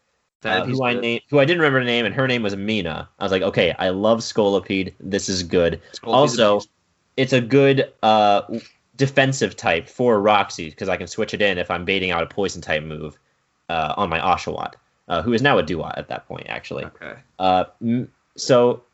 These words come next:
Speaker 1: Mina died also in
Speaker 2: Oh.
Speaker 1: that battle,
Speaker 2: Yeah.
Speaker 1: uh, because her Whirlipede was using Pursuit, uh, which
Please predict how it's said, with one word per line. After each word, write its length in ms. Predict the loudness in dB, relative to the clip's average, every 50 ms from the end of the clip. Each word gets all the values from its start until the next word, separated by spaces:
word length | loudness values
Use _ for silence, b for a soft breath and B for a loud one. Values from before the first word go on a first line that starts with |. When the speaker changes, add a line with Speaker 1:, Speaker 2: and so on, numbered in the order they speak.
| _ _ _ _ _ _ _ _ _
Speaker 1:
Mina 420 | -2 0 2 4 4 6 4 4
died 400 | 4 4 4 4 6 4 4 2
also 640 | 2 2 2 0 0 0 -2 -2 -2 0 -2 -4 -8 -12 _ _ _ _ _ _ _
in 140 | -6 -4 -2
Speaker 2:
Oh. 20 |
Speaker 1:
that 240 | 0 -2 -2 -2 0
battle, 540 | 0 0 0 0 0 0 0 0 0 0 -2 -6 b b b b b b b b b -14
Speaker 2:
Yeah. 80 | -6 -4
Speaker 1:
uh, 320 | 0 0 2 2 0 0 -4 -6 _ _ _ _ _
because 640 | -8 -6 0 2 4 4 4 4 2 -2 -6 -12 -16 _ _ _ _ _ _ _ _ _ _ _ _ _ _ -16
her 260 | -2 0 2 2 4
Whirlipede 560 | 4 4 4 4 4 2 0 -2 -6 -6 -4
was 120 | -4 -4 -4
using 240 | -6 -8 -8 -8
Pursuit, 600 | -8 -10 -10 -10 -4 -4 -2 -2 -4 -6 -12 -20 _ _ _ _ _ _ _ _ _ _ _ -20 -16 -8 -4
uh, 260 | -4 -2 -2 -4 -4 -6 _ _ _ _ _ _
which 220 | 0 0 0 0